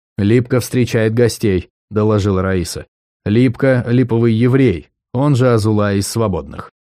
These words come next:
Наш снайпер экстра-класса Раечка ютится на обустроенной на дереве позиции и видит посёлчик как на ладони. Всего позиций подготовлено три.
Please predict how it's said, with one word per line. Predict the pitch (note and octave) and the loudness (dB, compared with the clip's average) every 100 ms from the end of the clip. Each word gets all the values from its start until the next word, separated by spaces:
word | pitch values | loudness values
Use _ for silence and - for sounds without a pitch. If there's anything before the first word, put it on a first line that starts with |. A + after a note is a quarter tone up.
| _ _ _ _ _ _ _ | _ _ _ _ _ _ _
Наш | D3 F#3 - | -2 0 0
снайпер | - C#3+ D3+ D3+ C#3+ | 0 0 2 2 2
экстра-класса | - B2+ G#2+ B2 A#2+ A#2+ | 0 -2 0 0 0 0
Раечка | G2 F#2 G2 - C3 C#3+ | -2 -2 -4 -4 -2 0
ютится | D3+ G#2 A2+ G#2+ D#3 D#3+ - D#3 | 0 0 0 0 0 0 0 2
на | C#3+ B2 | 2 2
обустроенной | G#2 G#2+ - A2+ A#2+ C3 C3+ | 0 -2 -2 0 2 2 2
на | B2+ A2+ | 2 0
дереве | A2 G#2+ G#2 G2 | 0 0 0 -2
позиции | F#2+ F2 C#3 - E3 D3+ - _ | -4 -2 -2 0 0 0 -4 _
и | B2 C3 | 2 2
видит | G#2+ D#3+ E3 - | 2 2 0 0
посёлчик | A#2+ - A#2 A#2+ - B2 | -4 0 0 0 -2 -4
как | - A2 - | -4 -4 0
на | A#2 | 0
ладони. | B2 B2+ A#2 E2+ D#2 - _ _ _ _ _ | 2 2 0 -2 -4 -16 _ _ _ _ _
Всего | - E3+ G3+ A#3 | -4 2 4 4
позиций | C3+ B2 D#3 F3 E3 C#3 | 4 2 2 2 2 0
подготовлено | B2 A2+ G#2 C3 C3 B2+ B2 A#2 | 0 0 0 0 2 2 0 0
три. | B2 G2+ - | -2 -4 -6